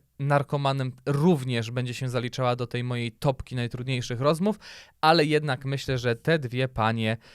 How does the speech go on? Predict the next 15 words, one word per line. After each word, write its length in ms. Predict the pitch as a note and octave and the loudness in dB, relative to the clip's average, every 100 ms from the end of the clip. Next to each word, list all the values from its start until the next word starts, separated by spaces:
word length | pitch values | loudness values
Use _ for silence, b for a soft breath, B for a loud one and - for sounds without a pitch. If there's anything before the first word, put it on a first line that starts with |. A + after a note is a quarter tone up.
| B B B | B B B
e, 140 | A#2+ | -2
wypadły 600 | A#2+ C#3+ A2+ A2 G#2 G2+ G2+ _ _ _ _ _ _ _ _ _ _ _ _ _ _ _ _ - | 2 2 2 2 2 -2 -2 _ _ _ _ _ _ _ _ _ _ _ _ _ _ _ _ 0
pod 200 | E3+ - | 0 2
kątem 400 | D#3+ D#3 C3+ C3+ | 2 2 0 -2
trudności 800 | - B2 C3 C#3+ C3+ - A#2 A2+ _ _ _ _ _ _ - | -2 -2 2 2 2 -4 -10 -12 _ _ _ _ _ _ -8
najbardziej. 680 | A2+ A2+ G2 F2 F2 D2 E2+ B B | 0 0 2 -2 -4 -10 -12 B B
Oczywiście 600 | - A#3 C4+ A#3 A#3+ G#3 | 4 4 4 0 0 2
jeszcze 240 | F#3 G3+ F#3+ | 2 2 0
rozmowa, 360 | E3+ F3 E3+ | 0 0 0
która 280 | D#3 - D#3+ | -2 -2 -2
była 280 | D3+ D3+ D3+ | -2 0 0
dla 160 | C#3+ | 0
mnie 180 | D3+ D3 | -2 -2
najbardziej 580 | C#3+ C#3 D3+ C#3+ C3+ C3+ b b _ - - _ _ - | -4 0 0 0 -2 -4 b b _ -20 -20 _ _ 2
emocjonalna 1000 | D#3+ D3+ - C#3 C#3 B2 A2 G#2 G#2 | 6 6 4 0 4 4 2 0 0